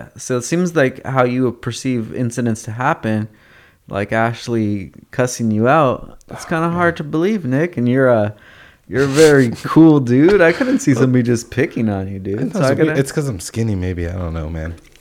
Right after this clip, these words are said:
Speaker 2: I don't know.
Speaker 1: You're pretty brolic, though, dude. Like,
Speaker 2: But,
Speaker 1: uh, you can
Speaker 2: um,
Speaker 1: see the veins in your arms. So if somebody really just came up to you, I'm not doubting you, but I just wanna hear this story.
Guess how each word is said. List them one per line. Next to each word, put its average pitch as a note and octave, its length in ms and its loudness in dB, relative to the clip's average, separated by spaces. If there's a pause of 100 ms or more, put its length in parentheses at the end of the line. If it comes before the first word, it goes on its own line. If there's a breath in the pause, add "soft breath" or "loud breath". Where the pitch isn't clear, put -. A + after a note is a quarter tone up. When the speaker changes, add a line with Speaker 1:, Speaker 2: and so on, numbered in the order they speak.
(160)
Speaker 2:
I F#2+ 80 -8
don't F2+ 160 -6
know. D#2+ 180 -10 (160)
Speaker 1:
You're G#2+ 120 -4
pretty D#3 260 0
brolic, A2 720 0
though, G2+ 180 -2
dude. A2 260 -4
Like, G2+ 240 2
Speaker 2:
But, - 20 2 (100)
Speaker 1:
uh, A#2 40 2
you A#2 80 0
can F#2 100 0
Speaker 2:
um, G2+ 60 -2
Speaker 1:
see D3+ 60 4
the C3+ 100 2
veins F#2+ 420 -2
in G#2 140 -2
your F#2+ 160 -2
arms. C3 640 -2 (640)
So - 180 2
if B2+ 80 2
somebody C#3+ 320 4
really A#2+ 380 4
just A#2 180 -4
came G#2+ 220 -2
up G#2 220 -2
to - 120 -10
you, B2+ 160 -2
I'm A#2 180 0
not C3 220 2
doubting G#2 400 -2
you, G2 100 -6
but G2 140 -4
I G2 60 -4
just G2 180 -10
wanna G2 200 -10
hear F#2+ 220 -10
this E2 200 -12
story. G#2+ 580 -8